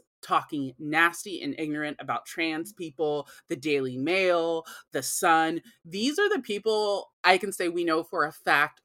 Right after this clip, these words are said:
allegedly, and yeah, I'm doing the quotation marks, that <laughs> William and Kate speak to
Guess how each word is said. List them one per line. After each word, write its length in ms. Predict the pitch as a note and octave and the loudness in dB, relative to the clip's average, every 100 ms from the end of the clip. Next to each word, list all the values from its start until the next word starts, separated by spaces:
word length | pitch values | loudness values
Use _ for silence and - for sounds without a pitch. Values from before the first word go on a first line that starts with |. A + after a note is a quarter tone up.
| E3+ | -2
allegedly, 800 | E3 D3+ C#3 C#3 C3 B2+ C3+ E3+ | 2 2 2 -2 -2 -4 -4 -8
and 160 | C#3 | -6
yeah, 160 | C3 A#2+ | -6 -4
I'm 120 | C3+ | -4
doing 140 | C3+ C3+ | -6 -8
the 80 | |
quotation 460 | C3+ D3 C3+ A#2+ A#2+ | -8 -10 -8 -10 -10
marks, 300 | A#2 A#2+ - - - - | -8 -8 -10 -16 -16 2
that 160 | F#3+ C#4+ | 4 4
<laughs> 0 | |
William 340 | C#4+ C4+ E4+ - | 6 6 8 8
and 160 | C#4 | 8
Kate 540 | - F4 D#4+ - - - F#4+ - - _ - | 6 6 6 6 4 2 -8 -10 -18 _ -8
speak 480 | - - C#4+ C4+ - | -6 -2 -2 -2 -4
to 560 | - G3+ F#3 F3+ F3+ | 0 4 4 4 0